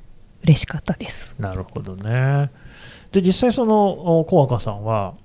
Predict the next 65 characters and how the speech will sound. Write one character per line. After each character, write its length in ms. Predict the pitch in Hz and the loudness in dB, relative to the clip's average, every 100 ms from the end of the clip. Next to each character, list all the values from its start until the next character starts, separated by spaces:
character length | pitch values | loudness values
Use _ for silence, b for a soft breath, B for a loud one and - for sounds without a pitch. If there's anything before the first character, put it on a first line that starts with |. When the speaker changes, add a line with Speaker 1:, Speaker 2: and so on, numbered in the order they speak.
| _ | _
Speaker 2:
こ 140 | 143 | 0
の 100 | 143 | 0
今 240 | 131 123 127 | 0 0 0
回 160 | 110 | -4
も 80 | 101 | -6
含 320 | 92 - 156 | -10 -4 -4
め 80 | 113 | -4
て、 400 | - 123 110 104 - | -4 -4 -4 -6 0
Speaker 1:
は 80 | 180 | 6
い。 0 | |
Speaker 2:
そ 80 | |
の 80 | 170 | 6
ブ 160 | 160 160 | 6 2
ラ 120 | 151 | 2
ッ 340 | - 147 147 | 0 -2 2
ク 40 | 143 | 2
差 120 | 131 | 2
別 160 | 131 - | 0 -2
の 80 | 107 | -6
問 180 | 104 | -10
題 240 | 101 98 98 | -8 -8 -8
な 100 | 104 | -10
ん 40 | |
か 120 | 101 | -10
も 180 | 98 202 - _ - | -8 -10 -14 _ 0
い 40 | |
ろ 80 | 135 | 2
い 20 | |
ろ 80 | 131 | 4
取 160 | - 135 | 4 4
材 100 | 143 | 4
を 80 | |
し 80 | 131 | 4
て 80 | 160 | 0
き 80 | - | -2
た 80 | 104 | -6
っ 20 | |
て 100 | - | -10
こ 60 | |
と 80 | 92 | -12
で 60 | 92 | -12
す 80 | 101 | -14
よ 60 | |
ね。 320 | 98 123 104 92 - _ - | -6 -4 -4 -10 -20 _ -14
Speaker 1:
そ 300 | - 190 170 | 2 6 8
う 40 | |
で 160 | 151 - | 6 -4
す 140 | - | 0
ね。 220 | 175 185 | 6 8
Speaker 2:
具 80 | 170 | 8
体 160 | 143 135 | 4 4
的 100 | 147 | 2
に 80 | 117 | -2
は 60 | |
ど 160 | 98 110 | -4 -2
ん 60 | 123 | 0
な 80 | |
の 80 | 120 | 0
が 80 | 113 | 0
あ 20 | |
る 60 | 98 | -2
ん 20 | |
で 80 | - | -8
す 60 | |
か？ 80 | - | -20